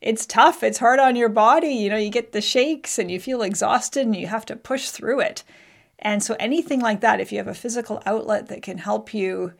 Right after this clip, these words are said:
work through pain, that can be incredibly helpful for dealing with all this stuff. Some of us might find an escape, you know, maybe we need just to check out,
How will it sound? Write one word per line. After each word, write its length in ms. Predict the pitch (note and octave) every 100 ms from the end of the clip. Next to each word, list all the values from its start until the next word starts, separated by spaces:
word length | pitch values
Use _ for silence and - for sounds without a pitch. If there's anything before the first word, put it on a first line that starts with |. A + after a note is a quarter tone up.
| _ -
work 500 | - F3+ G#3+ A#3+ B3
through 320 | - A3 B3+
pain, 640 | B3 A3 F#3+ F3 E3+ - _ _
that 180 | G3+ G3+
can 140 | A3+
be 80 | A3
incredibly 480 | G3 - G#3+ G#3 F#3
helpful 640 | - - - G#3 F3 F#3+
for 140 | - G3
dealing 320 | G#3 G#3 G#3+
with 140 | G#3
all 120 | G#3 F#3
this 180 | F3
stuff. 460 | - - - - - _ _ G#3+
Some 260 | - G#3
of 140 | G#3+ G#3+
us 280 | G#3+ G#3+
might 380 | A3 G#3 G#3 F#3+
find 480 | - - G#3 G#3 A3
an 140 | G#3
escape, 680 | G3 - - G3+ G#3+ A3+ -
you 100 | A3
know, 240 | G3 G3+
maybe 280 | A3 G#3+ G#3
we 180 | G#3 G3+
need 380 | G#3 G#3 G3+ F3 _ _ _ _
just 320 | - A3 -
to 100 | -
check 360 | - - A2 -
out, 280 | G2 F#2+